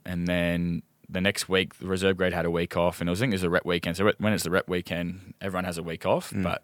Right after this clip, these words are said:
Speaker 1: and the twenties had a catch-up game 'cause they missed a game, and they go, "Oh, Nico, can you go help the twenties out and play them this week?" And that's when I done my
Speaker 2: Oh,
Speaker 1: hand.
Speaker 2: fuck.
Speaker 1: So I was out for the rest of the year. That, that was probably about, uh, a quarter of the year done.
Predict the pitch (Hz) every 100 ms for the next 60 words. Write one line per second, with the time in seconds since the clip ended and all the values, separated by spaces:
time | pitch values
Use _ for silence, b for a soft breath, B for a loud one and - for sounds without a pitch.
0 | _ - - 92 87 87 87 82 87 -
1 | 104 95 87 - - - - - 90 87
2 | 87 87 87 90 87 87 92 90 85 B
3 | B B B 85 87 80 78 87 101 101
4 | 92 - 92 85 87 90 - - - 92
5 | 90 87 85 87 90 92 - 82 82 -
6 | - 85 85 85 85 82 - - 85 90
7 | 98 82 - B B B - 101 92 101
8 | 101 - - 101 90 95 - 92 98 98
9 | 98 - 107 101 - 98 92 92 - _
10 | _ _ - - B B B 90 87 87
11 | - 101 101 90 95 95 98 101 101